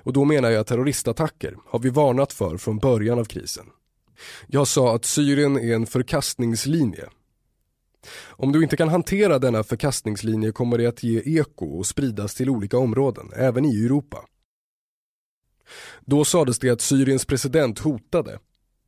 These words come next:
Jag hotade inte, jag beskrev vad som skulle hända. De lyssnade inte, men de hade varnats för vad som skulle hända." Det vi såg i Frankrike, på Charlie Hebdo,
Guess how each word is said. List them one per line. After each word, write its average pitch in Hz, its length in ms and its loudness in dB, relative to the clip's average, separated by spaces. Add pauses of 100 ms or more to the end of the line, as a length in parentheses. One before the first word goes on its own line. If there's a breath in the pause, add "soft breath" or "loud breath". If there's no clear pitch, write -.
(220 loud breath)
Jag 123 180 2
hotade 139 420 0
inte, 95 220 -4
jag 95 160 -4
beskrev 156 460 2
vad 120 260 0
som 117 140 -2
skulle 107 340 -2
hända. 107 560 -4 (540)
De 123 160 0
lyssnade 143 420 2
inte, - 280 -6 (400 loud breath)
men 123 100 -2
de 123 100 2
hade 131 180 4
varnats 135 480 2
för 107 200 0
vad 104 220 -2
som 110 140 -4
skulle 101 220 -4
hända." 101 360 -8 (1800)
Det 127 80 0
vi 127 100 0
såg 147 260 2
i 156 40 2
Frankrike, 170 600 0 (240)
på 131 100 -2
Charlie 123 380 2
Hebdo, 127 420 0